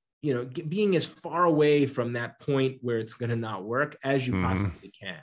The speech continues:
Speaker 1: right?
Speaker 2: Yeah,
Speaker 1: 'Cause
Speaker 2: absolutely.
Speaker 1: again, you can't control everything. You can't control the environment. You can't
Speaker 2: Mm-hmm.
Speaker 1: control, "Uh-oh, they just sat on the body pack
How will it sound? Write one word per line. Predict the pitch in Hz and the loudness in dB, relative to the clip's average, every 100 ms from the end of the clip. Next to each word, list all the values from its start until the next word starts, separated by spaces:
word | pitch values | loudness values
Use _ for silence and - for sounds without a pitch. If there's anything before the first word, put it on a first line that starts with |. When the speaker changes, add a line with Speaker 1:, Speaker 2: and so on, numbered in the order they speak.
| - | -16
Speaker 1:
right? | 92 117 | -10 -10
Speaker 2:
Yeah, | 113 | -10
Speaker 1:
'Cause | - | -16
Speaker 2:
absolutely. | - - 165 156 | -12 0 2 2
Speaker 1:
again, | 160 160 | 2 2
you | 135 | 2
can't | 131 170 170 | 0 -2 0
control | 170 151 - 156 123 | 0 -2 2 4 4
everything. | 107 95 - 92 | 0 -8 -14 -14
You | 104 | -14
can't | - 151 | -4 -4
control | 151 147 151 | -2 -4 -4
the | 135 | -2
environment. | 131 123 120 110 104 90 _ | -2 -2 -4 -4 -10 -14 _
You | |
can't | - 135 | -10 -8
Speaker 2:
Mm-hmm. | 131 120 | -6 -4
Speaker 1:
control, | 92 135 127 123 - - | 0 2 0 -2 -16 -10
"Uh-oh, | 131 143 135 127 | -4 0 2 2
they | 123 120 | 2 0
just | 123 131 - _ _ _ _ | 0 -2 -2 _ _ _ _
sat | - - 139 143 | -12 -2 0 2
on | 135 127 | 2 2
the | |
body | 123 135 135 | 2 2 2
pack | 135 135 120 120 - | 2 2 2 0 -4